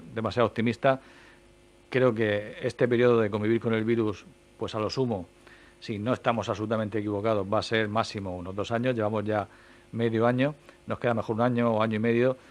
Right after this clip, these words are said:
de tener que, que estar con él, pero luego, eh, llegará una solución, llegará una vacuna, llegará una cura, o llegarán las dos cosas a la vez.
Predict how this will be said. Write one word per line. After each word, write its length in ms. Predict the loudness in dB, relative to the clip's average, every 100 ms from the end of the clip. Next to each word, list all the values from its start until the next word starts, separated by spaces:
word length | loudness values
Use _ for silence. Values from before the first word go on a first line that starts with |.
| -10 -6
de 80 |
tener 200 | -4 -4
que, 120 | -4 -8 -8
que 120 | -12
estar 240 | -4 -2
con 160 | 0 0
él, 120 | 0 -2 -18 -20 -4
pero 180 | 0 4
luego, 420 | 6 6 4 2
eh, 360 | -6 -6 -6 -6 -12 -20 -10
llegará 280 | -6 -2 0
una 120 | 0
solución, 400 | -2 -2 0 0
llegará 200 | 2 0
una 100 | -2
vacuna, 380 | -2 0 2 2
llegará 300 | 0 0 -2
una 200 | -2 -2
cura, 240 | 2 6
o 40 | 6
llegarán 280 | 4 0 0
las 80 |
dos 120 | -4 -4
cosas 260 | -6 -4
a 40 | -2
la 60 |
vez. 220 | 0 -2